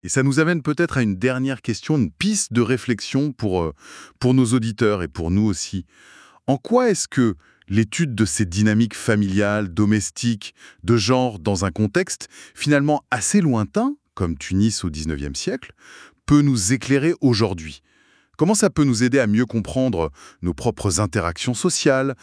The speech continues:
nos idées sur l'identité, la famille,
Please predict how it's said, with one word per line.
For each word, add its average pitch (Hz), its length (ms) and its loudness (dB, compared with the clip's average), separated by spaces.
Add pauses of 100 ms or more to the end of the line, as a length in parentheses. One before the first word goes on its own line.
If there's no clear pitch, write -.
(320)
nos 110 100 4
idées 113 380 2
sur 85 280 -6
l'identité, 117 800 -2
la 82 140 -4
famille, 135 540 2